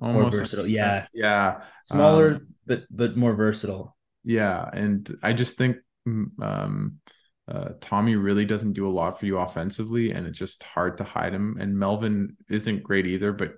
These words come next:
Speaker 2: can knock down a shot a bit easier if it's, he's, his feet are set, and he did, he has in the games actually. So, um, in the corner. So I, I think, I think I, I agree with you. I would go for Edey, but I do think some people have really not been enamored by his play. I think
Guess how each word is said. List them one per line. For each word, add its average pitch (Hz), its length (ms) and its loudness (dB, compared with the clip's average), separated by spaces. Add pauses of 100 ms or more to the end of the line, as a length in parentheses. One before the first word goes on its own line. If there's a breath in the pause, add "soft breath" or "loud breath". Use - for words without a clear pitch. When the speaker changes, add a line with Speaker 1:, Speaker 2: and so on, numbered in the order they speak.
Speaker 2:
can 90 400 -6
knock 92 260 0
down 98 220 -2
a - 20 0
shot 92 340 -6
a 87 60 -10
bit 101 320 -2
easier 95 380 -6
if 92 120 -12
it's, - 140 -10
he's, - 360 -10 (120)
his - 240 -10
feet 92 220 -6
are 95 80 -2
set, 113 260 -2
and 104 80 0
he 98 140 0
did, 101 240 0
he 104 160 0
has 95 420 0 (480 loud breath)
in 95 140 -6
the 95 60 -2
games 90 360 -4
actually. 85 400 -6
So, 92 380 -6 (440 loud breath)
um, - 360 -8
in 50 100 -4
the 50 80 -8
corner. - 400 -10
So 50 380 -10
I, - 140 -8
I - 140 -8
think, 123 300 -2
I 113 80 0
think 139 260 2
I, 117 200 4
I 107 160 2
agree 120 320 2
with 117 200 0
you. 131 140 2
I 101 160 2
would 120 160 0
go 123 180 0
for 123 160 -6
Edey, 117 280 -2
but 107 100 -4
I 101 100 0
do 110 240 -2
think 117 280 -2 (720)
some 101 280 0
people 104 340 2
have 95 240 -2
really 98 260 2
not 95 280 0
been 101 100 0
enamored 95 560 -2
by 98 140 0
his 95 180 -2
play. 98 440 -4
I - 200 -6
think 101 500 -6